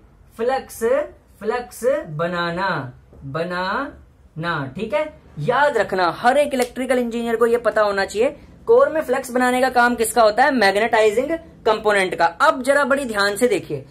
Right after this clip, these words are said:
मेरे पास इस नो लोड करंट के working और magnetizing दोनों component हैं। ठीक है, अगर मुझे, अगर मुझे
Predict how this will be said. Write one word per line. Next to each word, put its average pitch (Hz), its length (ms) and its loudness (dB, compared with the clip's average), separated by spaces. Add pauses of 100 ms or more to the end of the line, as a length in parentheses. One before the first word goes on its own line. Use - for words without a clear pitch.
(200)
मेरे 302 260 0
पास 277 400 0 (280)
इस 302 220 -8
नो 254 240 0
लोड 277 260 2
करंट 226 420 0
के 233 420 4 (240)
working 247 440 0
और 311 100 4
magnetizing 233 800 0
दोनों 220 280 6
component 220 560 0
हैं। 135 220 -2
ठीक 247 160 -2
है, 311 80 6 (600)
अगर 294 300 4
मुझे, 240 320 2 (160)
अगर 294 320 4
मुझे 240 540 2